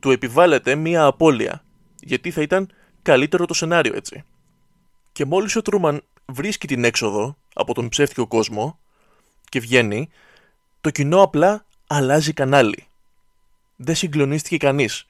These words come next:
Κανείς δεν νοιαζόταν για τον Τρούμαν, πραγματικά. Ήθελαν απλά να δουν τι θα γίνει στη συνέχεια. Εμείς πώς νιώθουμε για όλο αυτό; Πώς θα νιώθαμε αν βλέπαμε τους ανθρώπους δεμένους μέσα στο σπήλαιο; Και η σημαντικότερη ερώτηση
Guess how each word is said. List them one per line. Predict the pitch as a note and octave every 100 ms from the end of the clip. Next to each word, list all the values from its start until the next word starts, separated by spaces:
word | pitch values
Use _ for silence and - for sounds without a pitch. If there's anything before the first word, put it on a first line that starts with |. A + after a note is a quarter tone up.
| _ _ _ _ -
Κανείς | C#3 D#3 F#3
δεν | E3
νοιαζόταν | E3 C#3+ C3 C#3+ A#2+ A2+ -
για | B2
τον | A2
Τρούμαν, | A2 A#2 G#2 -
πραγματικά. | - G#2+ G#2 G#2+ G#2 - _ _ _ _ _
Ήθελαν | F3 G3 F3+ D3
απλά | - F3+
να | E3+
δουν | A#2+ F3+ F#3
τι | -
θα | F3+ D3+
γίνει | B2+ C3+ E3
στη | -
συνέχεια. | C3 B2+ A2+ - - - _ _ _ _ _ _ _ -
Εμείς | C#3+ F#3 -
πώς | F#3+
νιώθουμε | D#3+ E3+ - G#2+
για | G2+
όλο | G2
αυτό; | E2 - - - _ _ _ _ _ _
Πώς | D#3
θα | D3+ E3+
νιώθαμε | E3 D#3+ D3+
αν | D3 C#3+ - _ -
βλέπαμε | B2 C3+ E3+ D#3+ A#2+
τους | -
ανθρώπους | B2 B2 A#2+ G#2 G#2+ - _ _
δεμένους | - A#2 A#2 C3 A2+ G#2
μέσα | A2+ G#2+
στο | A#2 A#2
σπήλαιο; | - A2 B2 - _ _ _ _ _ _ _ _
Και | - B2+
η |
σημαντικότερη | - B2+ A2 A#2 F3 G3 D3+
ερώτηση | A#2 G#2+ A2 B2 C3+